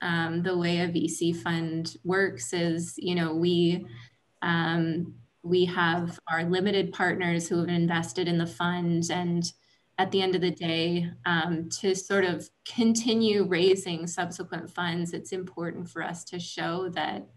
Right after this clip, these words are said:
we have made return on investment and, um, that there's a financial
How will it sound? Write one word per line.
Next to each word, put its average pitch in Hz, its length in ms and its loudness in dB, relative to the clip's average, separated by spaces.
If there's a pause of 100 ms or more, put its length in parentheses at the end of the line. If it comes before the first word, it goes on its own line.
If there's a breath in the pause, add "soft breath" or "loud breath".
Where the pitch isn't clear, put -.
(340 soft breath)
we 165 180 -2
have 170 340 0
made 196 240 -2
return 202 360 -4
on 190 160 -4
investment 196 840 -2
and, 180 500 -6
um, 175 340 -6
that 170 180 -8
there's 165 400 -6
a 165 340 -6
financial 180 1000 -4